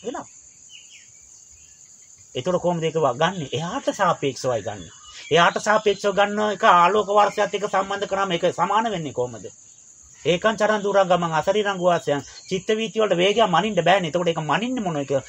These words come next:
මොන සමීකරණෙන්ද ඒක තීරණය කරන්නේ දුර? මනින්න බෑ කියලා බුදුහාමුදුරුවෝ කියනවානේ.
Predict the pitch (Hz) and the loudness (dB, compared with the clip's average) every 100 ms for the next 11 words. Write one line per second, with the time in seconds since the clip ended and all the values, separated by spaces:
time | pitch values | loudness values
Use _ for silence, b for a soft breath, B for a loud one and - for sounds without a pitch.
0 | B 151 214 247 175 208 302 330 240 196 | B -2 0 0 0 0 2 2 0 0
1 | 175 - 233 269 196 139 135 139 160 123 | -2 -2 -2 -4 -2 -2 -2 -2 -2 -4
2 | - - - - - - - - - 139 | -6 -18 -18 -18 -20 -20 -20 -20 -8 -6
3 | 196 185 170 180 180 170 208 214 160 117 | -6 -2 0 0 -2 -2 -4 -4 -6 -8
4 | 107 92 90 95 | -12 -14 -16 -18